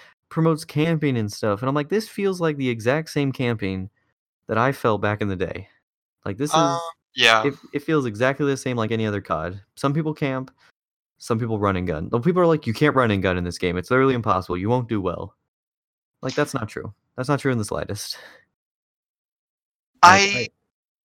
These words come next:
Speaker 2: I mean, yeah, no. Because,
Speaker 1: But
Speaker 2: I mean,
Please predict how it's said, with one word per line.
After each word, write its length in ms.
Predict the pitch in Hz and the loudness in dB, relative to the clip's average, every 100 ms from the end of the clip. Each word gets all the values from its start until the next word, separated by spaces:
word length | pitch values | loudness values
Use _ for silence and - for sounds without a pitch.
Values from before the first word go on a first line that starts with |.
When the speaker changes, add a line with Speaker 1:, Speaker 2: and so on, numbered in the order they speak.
| _ _ - 247 - - _ _ _ _ _ _ _ _ _ _ _ _ _ _ _ _ _ _ _ _ _ | _ _ -18 -18 -18 -20 _ _ _ _ _ _ _ _ _ _ _ _ _ _ _ _ _ _ _ _ _
Speaker 2:
I 120 | 185 | 8
mean, 340 | 190 190 180 170 _ | 8 4 -2 -8 _
yeah, 280 | 147 131 123 | 8 10 10
no. 420 | 120 117 123 139 139 _ _ _ _ _ _ _ _ _ _ _ _ _ _ | 6 -4 -4 -6 -14 _ _ _ _ _ _ _ _ _ _ _ _ _ _
Because, 320 | - - 180 - | -6 0 2 0
Speaker 1:
But 220 | - 170 | 0 2
Speaker 2:
I 20 | |
mean, 240 | 185 180 | 2 -2